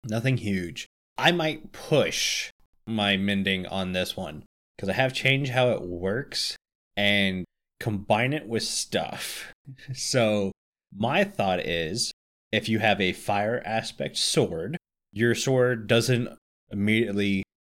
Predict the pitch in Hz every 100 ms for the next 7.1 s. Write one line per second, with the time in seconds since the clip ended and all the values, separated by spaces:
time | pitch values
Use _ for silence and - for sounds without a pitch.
0 | _ - 123 110 98 92 90 - - _
1 | _ - - 107 98 98 101 98 92 95
2 | 117 - 85 - - - 127 160 185 196
3 | 120 95 117 120 - - 101 80 76 87
4 | 104 98 92 104 95 90 90 - - 98
5 | 85 82 _ _ - 92 98 92 - 143
6 | 165 147 113 95 - 107 - 120 - 95
7 | 85